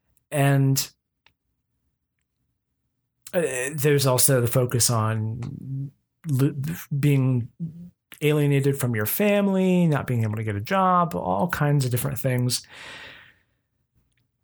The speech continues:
And that's all very true, and that's a huge part, and I have absolutely no interest in diminishing the importance of both being aware of that and addressing it, and even just, you know,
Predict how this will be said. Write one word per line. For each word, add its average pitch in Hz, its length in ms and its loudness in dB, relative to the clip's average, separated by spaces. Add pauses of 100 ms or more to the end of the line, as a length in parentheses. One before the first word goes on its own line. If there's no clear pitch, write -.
(420)
And 180 100 2
that's 208 200 2
all 220 200 4
very 202 300 2
true, 147 400 2
and 113 100 2
that's 139 160 0
a 139 280 2
huge 143 400 0
part, 131 260 2
and 120 80 0
I 123 80 2
have 123 180 0
absolutely 135 460 0
no 127 140 0
interest 131 340 0
in 120 140 0
diminishing 127 600 2
the 107 120 0
importance 107 560 -2
of 110 440 -4
both 120 280 0
being 123 180 2
aware 185 300 2
of 160 100 -2
that 170 200 2
and 123 100 -2
addressing 156 460 2
it, 143 180 2
and 139 400 0
even 160 240 4
just, - 680 -2
you 175 220 0
know, 131 380 0